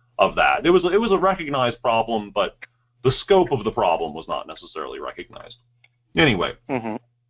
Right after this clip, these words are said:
Speaker 1: so the thing about that is, is when you try to apply classical physics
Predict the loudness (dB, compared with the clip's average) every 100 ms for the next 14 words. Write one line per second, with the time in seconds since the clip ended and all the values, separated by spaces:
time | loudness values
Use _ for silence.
0 | _ _ -20 -20 -20 -8 0 2 2 2
1 | 2 2 0 0 0 2 0 0 -2 -2
2 | -2 -2 0 0 2 0 -2 -2 -2 -2
3 | -2 -2 -2 -4 -2 0 0 -2